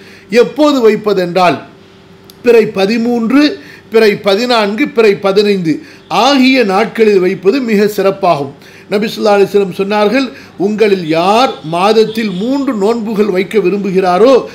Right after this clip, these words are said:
வைக்கக்கூடியவராக இருக்கிறாரோ, அவர் வெளிச்சமான, வெண்மையான அந்த மூன்று நாட்களில் வைத்து கொள்ளட்டும்."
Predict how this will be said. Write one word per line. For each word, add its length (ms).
வைக்கக்கூடியவராக 840
இருக்கிறாரோ, 720
அவர் 400
வெளிச்சமான, 840
வெண்மையான 600
அந்த 280
மூன்று 360
நாட்களில் 480
வைத்து 280
கொள்ளட்டும்." 540